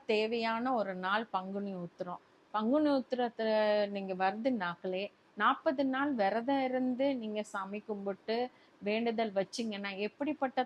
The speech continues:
தடங்களும் நிவர்த்தி ஆகும். நாற்பது நாள் முடியாதவங்க ஒரு ஏழு நாள், மூணு நாளாவது நீங்க விரதம் இருந்து அதுக்குரிய பூஜை முறையில நீங்க வழிபட்டீங்கன்னா, கண்டிப்பா திருமண தடையா இருக்கட்டும், தொழில் தடையா இருக்கட்டும்,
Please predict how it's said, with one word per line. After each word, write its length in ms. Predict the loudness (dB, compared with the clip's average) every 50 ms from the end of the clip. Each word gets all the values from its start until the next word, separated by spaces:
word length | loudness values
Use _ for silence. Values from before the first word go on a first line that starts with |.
| 2
தடங்களும் 600 | 2 2 2 2 0 0 0 0 0 0 0 -2
நிவர்த்தி 480 | -2 -2 0 0 -2 -2 -2 -2 -2 0 2
ஆகும். 400 | 2 2 0 0 -2 -6 -12 -12 _ _ _ -20 _ _ -2
நாற்பது 420 | 0 0 0 0 0 2 2 2 2
நாள் 240 | 2 0 0 0 2 0
முடியாதவங்க 680 | 0 2 2 2 2 2 2 2 0 -2 0 0 0 0
ஒரு 180 | 0 0 -2 -2 0
ஏழு 320 | 0 0 0 0 -2 -4 -4
நாள், 260 | -2 -2 -2 -2 -2
மூணு 320 | -4 -4 -2 -2 -2 -2 -2
நாளாவது 640 | -2 -2 -2 -2 0 0 0 0 0 -2 -2 0 2 2 2 0 -4 _ _ _ _ -6
நீங்க 220 | -2 0 0 0 0
விரதம் 500 | 2 2 2 2 2 0 2 2 2 2
இருந்து 480 | 2 0 0 -4 -6 -6 -4 -2 -2 -2 -2 -4 -8 _ _ _ _ -2
அதுக்குரிய 600 | 0 0 0 0 -4 -2 0 0 2 2 2 2 2 0 0 0
பூஜை 400 | 0 2 2 2 2 0 0 0
முறையில 680 | 0 2 2 0 0 2 2 2 2 2 0 0 0
நீங்க 240 | 0 -2 -4 -6 -4
வழிபட்டீங்கன்னா, 880 | -2 -2 0 -2 -2 -2 0 0 0 0 -2 -6 -4 -6 -6 -6 -6 -6 -6 -8 -14 -20 _ _ -6 -2
கண்டிப்பா 680 | 0 2 2 0 0 2 2 2 2 0 0 0 0 0 0 0 -2
திருமண 400 | -2 -4 -4 -4 -4 -6 -6 -8 -6 -4
தடையா 300 | -2 -2 0 2 2 2
இருக்கட்டும், 460 | 0 -2 -4 -6 -6 -6 -6 -8 -4
தொழில் 400 | -2 -2 0 0 -2 -4 -4 -2
தடையா 320 | -2 0 0 2 2 2 0
இருக்கட்டும், 480 | -2 -4 -8 -10 -8 -6 -8 -8 -8